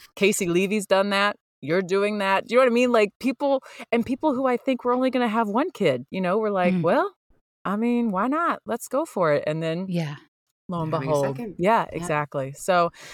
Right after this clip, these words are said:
Speaker 1: I think that, like, in a lot of ways, I mean, this is the only path you know. You don't know what the other one would have been like. You
Speaker 2: Right.
Speaker 1: you know, so it's like
Speaker 2: <clears throat>
Speaker 1: to compare the two, but I would think that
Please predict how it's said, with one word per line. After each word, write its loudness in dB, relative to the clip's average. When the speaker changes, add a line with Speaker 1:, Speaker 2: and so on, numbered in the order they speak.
Speaker 1:
I 0
think -4
that, 2
like, 0
in -4
a -2
lot 0
of -6
ways, -4
I -4
mean, -2
this -4
is -2
the -4
only -2
path -6
you -6
know. -6
You -2
don't 0
know 0
what 0
the -6
other -6
one -8
would -10
have -14
been -12
like. -16
You -20
Speaker 2:
Right. -2
Speaker 1:
you 0
know, 2
so 0
it's 0
like 4
Speaker 2:
<clears throat> -2
Speaker 1:
to -2
compare -2
the -2
two, -10
but -10
I -4
would -8
think -8
that -4